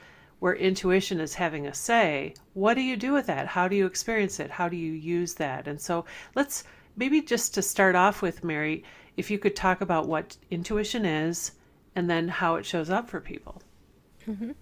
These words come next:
Speaker 2: Intuition is the guidance between your higher self, your soul, and your personal self, your personality. And it's kind of like the G P S in your car.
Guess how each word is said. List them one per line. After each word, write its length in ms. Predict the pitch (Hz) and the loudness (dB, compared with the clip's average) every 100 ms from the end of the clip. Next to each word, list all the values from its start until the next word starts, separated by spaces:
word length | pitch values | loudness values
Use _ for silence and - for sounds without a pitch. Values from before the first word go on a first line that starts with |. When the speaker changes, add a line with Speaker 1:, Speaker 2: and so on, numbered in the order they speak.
| - - - - - - - - | -16 -18 -16 -16 -16 -18 -10 4
Speaker 2:
Intuition 560 | 233 - 214 220 208 | 4 6 6 6 4
is 600 | 139 147 170 170 175 - - - - - - _ _ | 4 6 6 6 2 -2 -6 -18 -20 -20 -20 _ _
the 520 | 165 180 175 170 165 - - - _ - 175 | 2 4 6 6 4 2 -14 -20 _ -8 4
guidance 640 | 165 185 175 143 - - | 8 8 8 2 0 -2
between 720 | - 170 - 175 156 151 151 - | -2 -4 -2 -2 -2 -2 -4 0
your 320 | 170 160 160 | 4 6 6
higher 240 | 175 175 | 6 6
self, 320 | 185 151 143 | 6 2 2
your 100 | - | 0
soul, 640 | 156 - 170 160 151 160 - - | 2 6 6 8 6 2 -2 -2
and 300 | 165 156 156 | 0 0 0
your 500 | 147 139 139 151 - _ | 0 0 0 -2 -6 _
personal 360 | - 262 - 135 | 2 2 2 -4
self, 320 | - - - | -6 -8 -10
your 100 | - | -4
personality. 680 | - 165 160 170 156 123 - - - - - - - | 0 0 0 -2 -2 -4 -10 -18 -18 -16 -18 -10 -2
And 440 | 170 165 160 160 - - - | 2 2 2 -2 -12 -14 -4
it's 140 | 175 | -4
kind 260 | - 180 180 | 2 4 6
of 60 | 175 | 6
like 180 | 170 | 4
the 100 | 170 | 4
G 180 | 165 170 | 0 0
P 220 | - 170 | 0 4
S 220 | 156 156 165 | 4 4 0
in 80 | |
your 100 | 151 | -2
car. 440 | 147 196 180 139 | -2 2 4 4